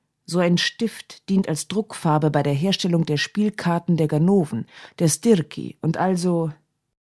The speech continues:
Zugelassen ist nur ein schwarzer Bleistift, einfacher Graphit. Die Verantwortung des Graphits ist an der Kolyma außerordentlich ungewöhnlich groß. Die Kartografen haben mit dem Himmel gesprochen,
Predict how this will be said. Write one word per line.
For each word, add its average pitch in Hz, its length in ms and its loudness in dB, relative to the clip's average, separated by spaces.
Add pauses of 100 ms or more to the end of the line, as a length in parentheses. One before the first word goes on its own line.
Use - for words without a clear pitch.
(360)
Zugelassen 202 760 0
ist - 220 -6
nur 214 220 4
ein 156 100 2
schwarzer 185 520 -2
Bleistift, - 720 -6 (160)
einfacher 175 480 2
Graphit. - 640 -6 (920)
Die 156 80 -2
Verantwortung 151 680 4
des 139 180 -2
Graphits 151 560 -2
ist - 280 -6
an 151 100 4
der 156 120 2
Kolyma 156 500 4
außerordentlich 139 880 -4
ungewöhnlich 143 720 2
groß. - 480 -10 (1120)
Die 180 180 -2
Kartografen 185 840 0
haben 185 180 4
mit 180 160 4
dem 165 100 4
Himmel 202 300 6
gesprochen, 143 680 -4